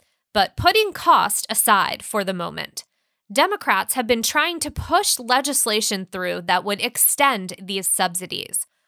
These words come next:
All of those attempts have been sidelined, one of the most notable, the Build Back Better Act, H R five three seven six. We followed its progress right up to it being sidelined, mainly because of its large price tag,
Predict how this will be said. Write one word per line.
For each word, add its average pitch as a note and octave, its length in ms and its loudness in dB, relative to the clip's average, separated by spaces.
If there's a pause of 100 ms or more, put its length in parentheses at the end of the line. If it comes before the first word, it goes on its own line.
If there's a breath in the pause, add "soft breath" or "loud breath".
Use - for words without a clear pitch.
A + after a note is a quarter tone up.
(220)
All D#4 160 8
of D4+ 120 0
those A#3 200 4
attempts G#3 380 -2
have G3+ 180 -2
been F#3 140 -2
sidelined, F#3 840 -2
one A3 300 -2
of A3+ 120 -4
the A#3 100 2
most G3 420 -2
notable, A3 840 -2
the A3 140 -4
Build A#3+ 480 -2
Back F#3 340 0
Better G#3+ 380 2
Act, - 480 -4 (200)
H B3+ 280 0
R E3+ 320 0 (240)
five G#3+ 320 2
three F3 180 -6
seven E3 400 -6
six. - 560 -4 (640)
We C4 160 2
followed D4+ 400 4
its A3 220 0
progress G#3+ 600 0
right G#3+ 360 0
up F#3+ 220 -2
to G3+ 180 0
it F3+ 160 -2
being G3+ 240 -2
sidelined, F3 800 -2 (120)
mainly F#4 540 0
because A#3 400 -2
of G#3 80 -6
its - 160 -10
large F3+ 420 -2
price D#4+ 320 0
tag, D4 400 -2